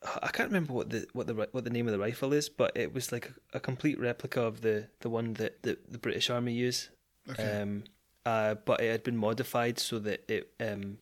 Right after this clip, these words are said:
Speaker 1: it didn't shoot any bullets. It didn't even
Speaker 2: Yeah.
Speaker 1: shoot, it didn't shoot blanks either. But it, um, it was modified so that, like, you could shoot at a target, like, a di-, like, digitally almost.
Speaker 2: Oh,
Speaker 1: It was
Speaker 2: okay,
Speaker 1: kinda,
Speaker 2: right.
Speaker 1: so, like, it could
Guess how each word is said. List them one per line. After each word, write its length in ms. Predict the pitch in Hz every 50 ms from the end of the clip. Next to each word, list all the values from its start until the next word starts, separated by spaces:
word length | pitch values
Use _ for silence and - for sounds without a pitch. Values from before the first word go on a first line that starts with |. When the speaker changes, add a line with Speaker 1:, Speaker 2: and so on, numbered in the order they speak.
| _ _
Speaker 1:
it 80 | - 135
didn't 180 | 151 156 151 -
shoot 180 | - - 147 -
any 240 | 123 131 131 127 120
bullets. 540 | 117 127 113 101 101 - - - - - - _ _ _ -
It 80 | 123 123
didn't 160 | 147 147 143
even 140 | 135 131 131
Speaker 2:
Yeah. 40 | 117
Speaker 1:
shoot, 180 | - - - - -
it 120 | 131 123
didn't 160 | 139 139 -
shoot 200 | - - 135 -
blanks 460 | - 117 110 104 87 - - - -
either. 300 | 117 117 107 104 98 - - _ _ _ _ _ _ - -
But 260 | - 120 - - -
it, 140 | 113 117 -
um, 380 | 110 110 107 104 104 101 101 - - _ _ _ _ _ _ _
it 140 | - 117 110
was 160 | 117 120 127
modified 640 | 127 127 127 127 127 - 131 120 117 113 110 107 - - - _ -
so 440 | - - - - - - 120 113
that, 260 | 113 117 113 - - 110
like, 360 | 113 113 143 - - - -
you 160 | 131 131 127
could 180 | - - 139 131
shoot 400 | - - - 143 139 139 - - - -
at 80 | 139 131
a 320 | - 110 127 120 120 - - -
target, 560 | - - 131 135 147 160 156 160 151 - -
like, 140 | 135 131 -
a 60 | 127
di-, 180 | 120 - - - 127
like, 200 | 139 139 135 -
digitally 640 | - 143 143 - 160 - - 165 170 185 185 185 - - -
almost. 400 | - 143 156 160 170 165 - -
Speaker 2:
Oh, 140 | 151 139 139
Speaker 1:
It 60 | 135 135
was 100 | 135 -
Speaker 2:
okay, 100 | - 135
Speaker 1:
kinda, 160 | 143 139 131
Speaker 2:
right. 140 | 104 107 - - _ _ _ -
Speaker 1:
so, 220 | - - - 139
like, 240 | 127 120 117 - -
it 160 | 131 135 -
could 140 | - 143